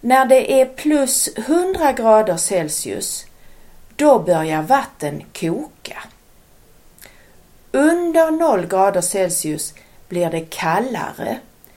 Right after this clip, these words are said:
minusgrader. En kall vinterdag i Skåne är det minus tio grader.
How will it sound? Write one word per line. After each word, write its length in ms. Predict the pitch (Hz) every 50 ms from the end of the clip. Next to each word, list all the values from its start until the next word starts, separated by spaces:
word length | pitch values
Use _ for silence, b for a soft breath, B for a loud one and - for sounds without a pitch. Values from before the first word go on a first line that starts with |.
| b b b b
minusgrader. 1160 | b 226 277 311 302 285 240 190 170 165 - - - - - 151 156 151 - - - - - - - - - _ _ _ _ _ _ _ _ _ _ b b b b b b b b b b
En 200 | 240 240 233 233
kall 480 | - - 285 294 285 302 320 320 311
vinterdag 840 | 311 311 302 302 311 311 311 - - 196 175 196 180 175 175 170 -
i 100 | - 185
Skåne 720 | - - - 190 185 180 185 190 180 165 160 180 262 311 - - - b b b b b b b b b b b b -
är 180 | 302 311 269
det 280 | 208 202 190 190 190 185 -
minus 580 | - 254 311 311 269 202 170 165 165 160 - -
tio 480 | - - 185 180 185 180 175 165 - -
grader. 460 | - 160 - - - - - -